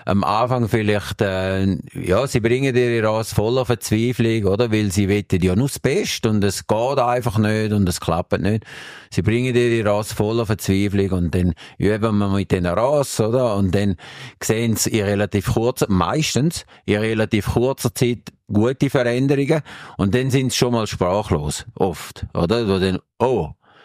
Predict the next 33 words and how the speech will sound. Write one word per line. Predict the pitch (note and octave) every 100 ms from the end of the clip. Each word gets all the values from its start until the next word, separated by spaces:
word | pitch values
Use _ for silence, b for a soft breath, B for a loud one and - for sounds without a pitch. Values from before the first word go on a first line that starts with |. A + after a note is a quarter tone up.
| B B B B B -
vielleicht | F#2+ F#2 F2+
liegt | E2+ E2+
nicht | A#2+
alles | A#2+ A2 A#2+
am | B2+
Ross. | A2 D#2 - - - _ _ _ _ -
Und, | A#2 A#2+
äh, | A2+ A2 A2 A2
nachher, | A2+ C3 C3+ C3 B2 G#2
oder, | A2+ D3+
dann | C3+ G#2+
tun | F#2+ F#2+
wir | G2
die | G#2 G#2+
Leute | G#2 G#2
mit | G2+ A#2+
einbeziehen, | C#3+ D#3+ C#3+ D3+ D3+
oder? | D3 B2+ A2+ B2 C3+ B2+
Und | G2+ F2+
dann | G2+ G#2 F#2 F#2 F2
tun | F#2+
die | E2+ F2+ F2
auch | F2+ D3+
unterrichten, | D3 B2 G#2+ D3+ - D3 C#3 C#3
oder? | A2 A#2 B2
Denen | F#2+ F#2
ein | F2
bisschen | F2+ F#2 E2+ B B -
zeigen, | A#2 G#2 C3 C#3 C3+
wie | C3
das | B2+ -
funktioniert. | B2+ B2 - A#2+ A#2+ B2+ A#2+ - B B B -
Weil | G2+ G2+